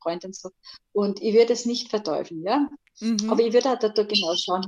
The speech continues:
Speaker 1: was esse ich dort und wie oft, ne? Da sind wir wieder bei diese verarbeiteten Produkten.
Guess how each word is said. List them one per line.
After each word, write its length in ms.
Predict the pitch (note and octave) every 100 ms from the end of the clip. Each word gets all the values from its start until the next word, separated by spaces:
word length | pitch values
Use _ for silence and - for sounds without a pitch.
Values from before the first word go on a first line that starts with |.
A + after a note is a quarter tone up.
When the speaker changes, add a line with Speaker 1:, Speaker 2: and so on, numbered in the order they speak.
| F3+
Speaker 1:
was 360 | E3 F3 - F#3
esse 240 | G3+ -
ich 140 | A3 -
dort 280 | G3 G3 - - -
und 220 | G3 F#3+
wie 200 | F#3+ G3+
oft, 340 | F3+ - - -
ne? 240 | - C#4+ - -
Da 100 | G3
sind 160 | F#3 G3
wir 140 | G3
wieder 240 | G3 G3 F#3+
bei 180 | F#3
diese 340 | F3+ F3+ F3+ F3+ _ - - - _
verarbeiteten 560 | E3 - E3+ D#3 C#3+ D3
Produkten. 560 | D3 - D#3 - C3